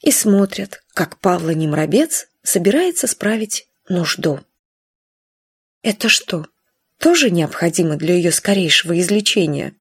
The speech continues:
А может быть, и все сто?" спросил внутренне насмешливый голос.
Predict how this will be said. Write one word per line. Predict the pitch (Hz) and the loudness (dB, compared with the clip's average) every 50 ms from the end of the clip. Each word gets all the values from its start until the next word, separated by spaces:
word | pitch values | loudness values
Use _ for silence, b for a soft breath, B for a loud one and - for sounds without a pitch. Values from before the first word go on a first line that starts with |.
| _ _ _ _ - | _ _ _ _ -4
А | 175 170 175 | -2 0 2
может | 185 202 220 208 202 180 | 2 4 2 2 0 -2
быть, | 180 196 196 - - - _ - | -2 -4 -2 -4 -4 -6 _ -2
и | 202 | -2
все | 190 - - - 220 214 | 0 0 0 0 0 0
сто?" | - - - - 320 320 330 330 _ _ _ _ _ _ - | 0 -2 -2 2 2 2 2 0 _ _ _ _ _ _ -6
спросил | - - - 214 196 175 - - 185 180 | -6 -4 0 0 0 2 2 2 2 2
внутренне | 175 180 185 190 233 247 - - 190 175 170 170 | 2 2 2 2 2 2 0 -2 0 0 2 2
насмешливый | 165 160 - - 190 185 - - 175 170 165 175 | 2 0 2 2 2 2 2 2 0 2 2 2
голос. | 160 165 175 165 156 156 147 - - - | 2 4 2 2 2 0 -2 -2 -4 -6